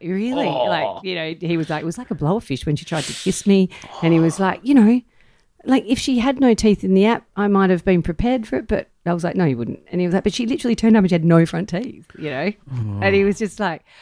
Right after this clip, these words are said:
Speaker 1: but he was so lovely. He still bought her dinner and chatted to her. And then she,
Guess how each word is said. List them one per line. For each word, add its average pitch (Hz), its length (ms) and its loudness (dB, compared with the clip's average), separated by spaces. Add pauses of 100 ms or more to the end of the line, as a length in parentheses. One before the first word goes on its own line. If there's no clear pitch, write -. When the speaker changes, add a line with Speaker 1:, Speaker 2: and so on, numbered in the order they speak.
(120)
Speaker 1:
but 202 160 4
he 185 140 0
was 180 100 -2
so 180 200 6
lovely. 170 500 0
He 160 200 -2
still 180 400 2
bought 143 220 2
her 135 80 2
dinner 131 480 -2
and 160 160 2
chatted 165 360 -2
to 135 100 -6
her. 127 220 -4
And 151 100 -2
then 139 220 0
she, - 100 -4